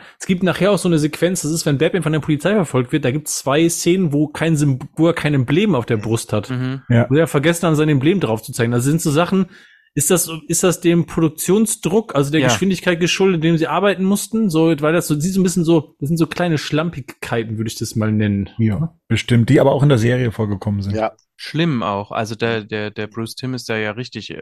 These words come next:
Speaker 2: ist da ja manchmal richtig ausgerastet. Der hat dann nach diesem, ah, wie hieß das gleich, ähm, der, als Selina,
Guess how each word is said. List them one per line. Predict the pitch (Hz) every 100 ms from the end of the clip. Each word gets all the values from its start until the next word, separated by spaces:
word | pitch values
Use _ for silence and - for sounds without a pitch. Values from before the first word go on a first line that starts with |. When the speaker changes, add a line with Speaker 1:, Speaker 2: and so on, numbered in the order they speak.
| _
Speaker 2:
ist | 113 -
da | 113
ja | 101
manchmal | 104 110 110
richtig | 113 120 107
ausgerastet. | 113 - 101 - 104
Der | 104
hat | - _ _ - _ -
dann | 110
nach | 107 110
diesem, | - 110 110 107 101 - - _ _ _ _
ah, | 110 104
wie | 104
hieß | 98 123
das | 117 -
gleich, | 113 107 - -
ähm, | 113 104 98 95 98 -
der, | - - - -
als | 104 -
Selina, | - 101 117 123 113 107